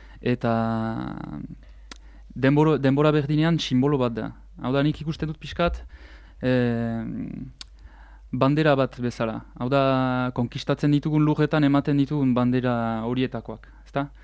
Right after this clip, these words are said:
Eh, azkenean, naiz eta txikitatik euskaraz ikasi izana, eh, hortziren kasuan, eh, estatu frantsesak inposatutako programak segitzen ditu, adibidez. Eh, hemen Ipar Euskal Herriko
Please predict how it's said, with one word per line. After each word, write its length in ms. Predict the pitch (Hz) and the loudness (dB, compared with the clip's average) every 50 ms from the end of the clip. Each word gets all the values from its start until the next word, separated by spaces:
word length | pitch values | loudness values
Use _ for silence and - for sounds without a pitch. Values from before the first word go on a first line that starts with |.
| - - - - - - - - - - - | -20 -20 -20 -20 -20 -20 -20 -20 -20 -10 -4
Eh, 640 | 123 123 123 123 120 120 120 120 120 117 127 - - - | -2 0 0 0 0 0 -2 -2 -4 -6 -6 -6 -6 -4
azkenean, 540 | 139 139 - - 147 147 156 160 160 151 - - - - - - - - | -4 -4 0 2 2 4 4 4 2 0 -2 -8 -16 -20 -20 -20 -10 -2
naiz 200 | 143 151 160 - | 0 0 0 0
eta 140 | 160 - 135 - | -2 -2 -2 -2
txikitatik 480 | - 131 - - 160 151 - 147 - | -4 -6 -4 -2 -2 -2 -2 -2 -2
euskaraz 380 | 127 123 - - 147 147 139 - 139 | -4 -4 -2 -2 0 0 0 -2 -4
ikasi 420 | 123 - 135 131 - - 139 127 120 120 117 117 113 113 110 113 113 110 110 139 - - - - - - - - - 127 | -4 -4 -4 -4 -4 -4 -2 -2 -2 -2 -2 -2 -4 -4 -4 -4 -6 -6 -8 -10 -12 -18 -20 -20 -20 -20 -20 -10 -8 -8
izana, 420 | 117 - 123 117 127 151 190 214 - - - - - - - - - - | -6 -2 -2 0 0 0 0 -2 -6 -12 -20 -20 -20 -20 -20 -20 -18 -12
eh, 240 | - 117 113 110 110 107 | -8 -6 -6 -4 -4 -6
hortziren 800 | 110 - - - 123 117 110 110 110 110 110 110 110 110 107 - | -6 -10 -12 -10 -8 -6 -4 -4 -4 -4 -4 -6 -6 -8 -8 -10
kasuan, 400 | 113 110 - - 131 135 151 - - - - - - - - - - - - - - - - - | -10 -10 -8 -6 -6 -6 -6 -8 -14 -20 -20 -20 -20 -20 -20 -20 -20 -20 -20 -20 -20 -18 -12 -8
eh, 600 | 110 107 98 82 73 76 85 - - 92 - 90 - - - - - - - - - - - - - - 127 | -8 -6 -6 -6 -8 -10 -10 -10 -12 -12 -12 -14 -14 -16 -18 -20 -20 -20 -20 -20 -20 -20 -20 -20 -8 -6 -4
estatu 260 | 127 - 147 - 170 | -2 -2 -2 -2 -2
frantsesak 460 | - - 147 147 160 151 - 156 - | 0 0 0 0 0 -2 -4 -4 -4
inposatutako 600 | 139 123 143 131 - 139 - - - 135 - 139 | -4 -4 -2 -4 -4 -6 -4 -4 -4 -2 -2 -2
programak 420 | - - 135 120 135 143 151 147 - | -4 -2 -2 0 2 2 0 0 -2
segitzen 420 | - 127 120 131 - - 123 123 | -6 -6 -6 -6 -4 -2 -2 -2
ditu, 240 | 123 120 - 143 131 107 107 - - - | -2 -2 -4 -6 -8 -8 -12 -18 -16 -10
adibidez. 600 | - 117 117 120 131 139 131 113 110 - - - - - | -6 -6 -4 -4 -2 -2 -2 -4 -4 -6 -12 -16 -12 -10
Eh, 500 | 117 113 110 110 107 107 107 110 110 110 | -8 -6 -6 -6 -6 -6 -6 -6 -6 -4
hemen 160 | 117 123 127 | -2 -2 -2
Ipar 180 | 123 - 120 | -2 -2 -4
Euskal 220 | 120 - - 131 120 | -4 -4 -6 -6 -6
Herriko 260 | 117 113 127 120 | -6 -6 -8 -10